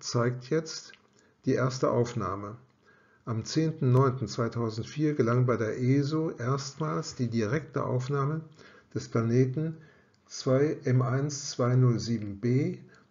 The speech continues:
der einen braunen Zwerg links unten umrundet. Dieses Bild gibt einen Begriff von der Schwierigkeiten der Auswertung der Bilder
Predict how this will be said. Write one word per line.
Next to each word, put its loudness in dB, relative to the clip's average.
der -2
einen 0
braunen 2
Zwerg 0
links -2
unten 0
umrundet. -2
Dieses -2
Bild -2
gibt -4
einen -2
Begriff -6
von -4
der -2
Schwierigkeiten -4
der -4
Auswertung -2
der 0
Bilder 2